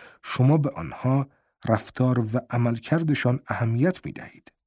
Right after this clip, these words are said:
واحد منابع انسانی باید به مدیران کمک کند تا به روشی یکپارچه، عادلانه و به موقع به مسائل کارکنان بپردازند.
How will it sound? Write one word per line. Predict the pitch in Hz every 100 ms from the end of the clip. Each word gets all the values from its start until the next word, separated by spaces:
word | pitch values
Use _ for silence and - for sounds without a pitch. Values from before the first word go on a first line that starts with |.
| _ _ _ _ _ -
واحد | 123 131 185 185
منابع | 143 120 110 117
انسانی | 120 101 - 104 117
باید | 113 110 131 151 - - _ -
به | 135
مدیران | 127 123 123 127 131
کمک | - 123 151
کند | - 160 170 151 -
تا | 127
به | 113 120
روشی | 120 135 165 156
یکپارچه، | 123 113 - - - - 131 151 160 _ _ _ _ -
عادلانه | 123 107 101 92 67 110 135 113
و | 120 123 - - _ -
به | 127 120 131
موقع | 127 127 160 165
به | 101 107
مسائل | 101 - 110 104 101
کارکنان | - 110 - - 95 92
بپردازند. | 92 - - - - - - -